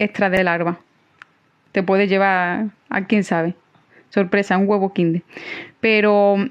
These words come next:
la que yo tenía y la que conté en el vídeo, esa era una amiga mía, vamos. Eso, uf, yo siento que eso llevaba años y años. Y luego, oy, oy, oy, esto no lo he contado. Es,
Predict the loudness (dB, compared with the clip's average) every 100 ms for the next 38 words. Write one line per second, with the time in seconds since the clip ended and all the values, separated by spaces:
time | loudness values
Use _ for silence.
0 | 0 0 0 0 0 2 4 4 2 0
1 | -2 -6 -10 -4 -2 0 -2 0 0 2
2 | 2 2 2 2 0 -2 -2 0 0 0
3 | -2 -2 0 2 2 2 2 0 2 2
4 | 2 2 0 -2 _ -4 -4 0 0 0
5 | 0 2 2 0 -6 -20 _ _ -4 0
6 | 0 0 0 2 0 0 0 0 2 0
7 | 0 -2 0 2 2 2 2 0 0 -2
8 | -6 -18 -20 -4 0 4 4 4 4 4
9 | 2 0 -12 -14 -10 0 2 4 4 4
10 | 2 0 -2 2 4 4 4 4 4 4
11 | 2 4 4 2 -4 -10 -10 -4 0 0
12 | -2